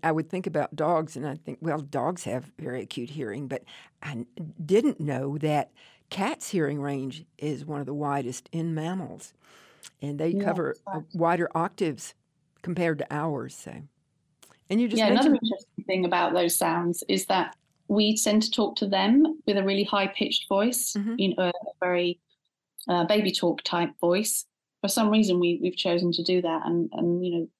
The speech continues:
Speaker 2: people wonder why we do that. Is it because, you know, we think they're our babies, or is it because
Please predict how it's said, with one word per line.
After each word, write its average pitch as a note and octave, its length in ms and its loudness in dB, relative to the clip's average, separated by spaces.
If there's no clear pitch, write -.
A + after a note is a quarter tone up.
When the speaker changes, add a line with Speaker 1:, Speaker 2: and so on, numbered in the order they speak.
Speaker 2:
people F#3 240 4
wonder G3 240 6
why F3+ 240 4
we F3 120 4
do F#3 200 2
that. D#3 200 0
Is E3+ 140 0
it F3 160 0
because, - 560 -4
you F#3+ 140 2
know, E3+ 60 2
we E3 100 4
think F#3 200 2
they're E3+ 180 4
our E3 120 2
babies, A3+ 540 4
or F3 160 2
is E3+ 100 0
it - 120 -4
because F3+ 500 -2